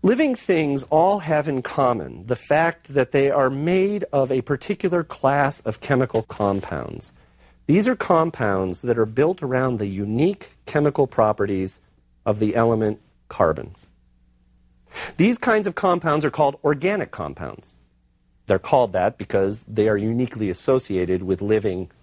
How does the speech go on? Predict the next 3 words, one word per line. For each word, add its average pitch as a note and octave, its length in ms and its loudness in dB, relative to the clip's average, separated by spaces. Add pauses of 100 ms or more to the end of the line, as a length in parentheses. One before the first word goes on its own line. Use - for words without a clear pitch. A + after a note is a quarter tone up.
(140)
organic E2+ 580 -2
things. D#2+ 540 -4 (1900)
So - 300 0